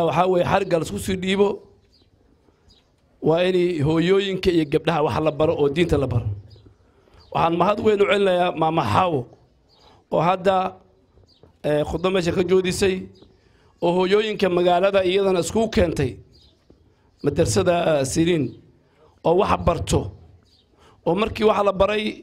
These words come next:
jaamacadda ka soo baxday, iyadana hadda hooyooyinkii kuwii guryaha joogeen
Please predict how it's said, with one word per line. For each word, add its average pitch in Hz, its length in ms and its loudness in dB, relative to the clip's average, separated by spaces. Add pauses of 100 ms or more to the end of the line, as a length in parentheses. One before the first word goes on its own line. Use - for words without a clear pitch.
(680)
jaamacadda 160 440 0
ka 202 80 0
soo 208 140 2
baxday, 202 340 0
iyadana 202 440 0
hadda 180 320 0
hooyooyinkii 185 600 0
kuwii 214 280 -2
guryaha 202 320 0
joogeen 175 440 2